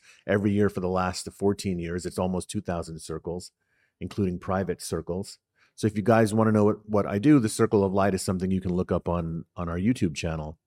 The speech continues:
So channeling is when you're stepping in to a deeper part of your,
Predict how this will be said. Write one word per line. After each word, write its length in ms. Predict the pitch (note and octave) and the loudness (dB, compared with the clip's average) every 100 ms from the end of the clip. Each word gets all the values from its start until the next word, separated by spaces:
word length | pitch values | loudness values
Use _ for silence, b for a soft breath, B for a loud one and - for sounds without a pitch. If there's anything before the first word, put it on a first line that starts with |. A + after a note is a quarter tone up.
| _ _ _ _ _ _ _ | _ _ _ _ _ _ _
So 340 | - C#3+ C3 B2+ | 0 6 8 6
channeling 600 | - C3 C#3+ E3+ C3+ A2+ | 2 2 6 6 6 6
is 140 | G2+ | 4
when 140 | G#2+ | 4
you're 100 | G#2+ | 2
stepping 480 | A#2 - G#2+ - B2+ | 0 0 0 2 0
in 360 | G2+ F#2 A2 B2 _ _ _ _ _ _ _ _ - | 2 0 -2 -6 _ _ _ _ _ _ _ _ -6
to 500 | - G#2+ G#2+ G#2 - _ - | 2 6 6 4 -2 _ -4
a 100 | G2+ | -4
deeper 540 | F2 G2 G2 A#2+ B2 | -2 0 0 4 4
part 320 | B2 - G#2+ G2+ | 4 0 2 2
of 100 | F2+ | 2
your, 220 | F#2+ | -4